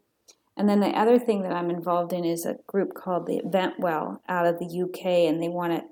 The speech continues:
to come to the U S. And Event Well is all about the mental well-being and phys-, uh, the overall well-being of the event professional.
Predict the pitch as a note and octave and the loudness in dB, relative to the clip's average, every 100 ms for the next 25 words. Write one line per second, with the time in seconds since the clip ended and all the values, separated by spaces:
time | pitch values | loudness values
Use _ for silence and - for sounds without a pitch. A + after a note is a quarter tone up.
0 | _ G#3 - G3 F#3 F3+ G3 F3 E3+ F3 | _ -12 -8 -6 -6 -6 -8 -6 -6 -2
1 | E3+ D#3+ D3+ - - - _ _ _ _ | 0 2 0 -4 -14 -16 _ _ _ _
2 | F#3+ F3+ E3+ G3+ - G3+ F#3 - F3 E3+ | -2 -2 0 -2 0 0 0 0 -2 -2
3 | - F3+ F#3+ F3+ E3+ E3 D#3+ E3+ F3+ F3+ | -2 0 0 0 -2 -4 -6 -4 -6 -6
4 | G3 F#3+ F3+ F3 E3+ F3 F3 E3+ - E3 | -4 -2 0 0 0 -2 -2 -4 -2 -4
5 | D#3+ - _ G#3 G3+ - F#3+ D#3 D#3 - | -4 -8 _ -2 -2 -4 -4 -2 -4 -8
6 | - G#3+ G3 F#3+ F#3 E3+ E3+ F3 F3 E3 | 2 4 6 6 6 4 2 0 0 0
7 | E3 - _ - F3 F#3 F3 E3+ E3 - | 0 -10 _ -6 -2 0 0 0 -2 -2
8 | - F3 - D#3 - E3+ D4+ | -6 -8 -8 -12 -8 -6 -6